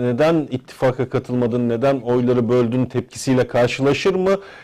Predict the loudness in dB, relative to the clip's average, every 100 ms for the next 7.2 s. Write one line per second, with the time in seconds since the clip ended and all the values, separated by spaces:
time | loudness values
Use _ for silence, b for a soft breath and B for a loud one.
0 | B 0 2 4 4 4 2 0 -2 2
1 | 2 2 2 2 4 4 4 4 4 4
2 | 4 2 2 -2 -2 0 2 2 0 0
3 | 2 4 2 2 0 0 0 0 0 -2
4 | 0 0 0 -2 0 0 0 -2 -2 -8
5 | -14 -2 -2 0 0 2 2 4 4 4
6 | 2 2 0 2 4 2 2 2 2 2
7 | 0 -4